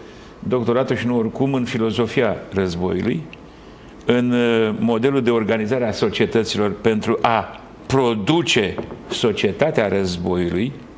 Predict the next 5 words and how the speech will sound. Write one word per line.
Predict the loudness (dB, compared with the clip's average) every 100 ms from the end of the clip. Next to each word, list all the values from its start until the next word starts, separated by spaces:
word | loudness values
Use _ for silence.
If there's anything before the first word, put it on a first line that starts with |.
| -6 0
economia | 0 2 0 0 -2 -2 0
războiului | 0 -2 -2 -4 -2 -2 -4 -6 -12 -20 -20 -20 -20 -18 -14 -14 -4
și | 0
mai | 2 2 2
ales | 2 0 -2